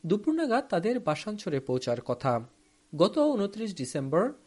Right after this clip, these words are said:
এক হাজার আটশো চার জনের দ্বিতীয় দলটিকে বাসাঞ্চরে নেয়ার ঠিক এক মাস পরে রোহিঙ্গাদের তৃতীয় দলটি সেখানে পৌঁছেন। এর আগে গত চার ডিসেম্বর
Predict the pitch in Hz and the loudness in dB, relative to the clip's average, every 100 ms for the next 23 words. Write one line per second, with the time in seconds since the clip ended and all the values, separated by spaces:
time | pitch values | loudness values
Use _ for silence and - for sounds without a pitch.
0 | - 143 - - 220 226 247 - 139 - | -2 -2 -2 -2 0 0 0 0 -2 -2
1 | - 226 240 147 123 123 123 117 110 127 | -4 -4 0 2 2 0 -4 -4 -4 -4
2 | 127 113 120 123 185 254 262 160 156 - | -2 -2 -2 -4 -4 0 0 2 0 -2
3 | 262 240 151 127 131 139 214 254 _ - | -6 -2 -2 0 0 2 0 -2 _ -4
4 | 269 262 - - 151 160 196 233 - - | -2 -2 -8 -2 -2 -2 -6 -6 -6 -2
5 | 131 113 117 143 139 156 160 165 135 117 | 0 0 -4 -4 -2 0 2 2 0 -4
6 | - 131 131 117 123 123 240 269 - - | -4 -4 -2 -2 -2 -2 -2 -2 -8 -8
7 | - 240 151 113 120 113 139 117 113 - | -4 -4 -4 -6 -6 -4 -4 -4 -8 -16
8 | _ _ - 131 123 131 180 285 277 - | _ _ 0 2 4 4 4 2 0 -6
9 | 160 180 226 285 285 190 190 214 135 - | 0 0 2 -2 2 4 6 4 0 -2
10 | 165 185 240 | 0 2 2